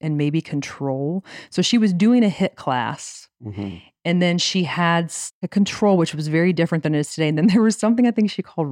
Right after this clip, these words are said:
Speaker 1: roll. That
Speaker 2: Mm.
Speaker 1: was a very, actually, she and I need to talk <laughs> about that again, 'cause that was an interesting <laughs> class.
Speaker 2: <laughs>
Speaker 1: So anyway, when I met her, I was like, you know, I,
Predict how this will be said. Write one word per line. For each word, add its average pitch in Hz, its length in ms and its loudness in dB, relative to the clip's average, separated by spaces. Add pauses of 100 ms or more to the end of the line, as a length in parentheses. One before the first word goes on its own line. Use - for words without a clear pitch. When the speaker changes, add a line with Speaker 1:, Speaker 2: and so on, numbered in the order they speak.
Speaker 1:
roll. 139 420 -4 (460)
That 160 160 0
Speaker 2:
Mm. - 20 2
Speaker 1:
was 208 120 2
a 202 60 4
very, 180 240 2
actually, 185 320 0
she 220 160 0
and 220 80 4
I 190 40 2
need 165 120 2
to 147 60 -2
talk - 240 -8
<laughs> - 40 -12
about 156 220 -2
that 185 80 0
again, 160 200 -2
'cause 180 140 2
that 190 140 2
was 196 140 2
an 170 120 2
interesting 175 680 0
<laughs> - 80 -14
class. - 680 -2
Speaker 2:
<laughs> - 540 -6
Speaker 1:
So 247 220 2
anyway, 302 240 4
when 196 160 4
I 180 120 4
met 196 340 4
her, 147 580 0
I 175 120 2
was 175 180 4
like, 170 180 0
you 190 80 4
know, 180 220 2
I, 160 120 -2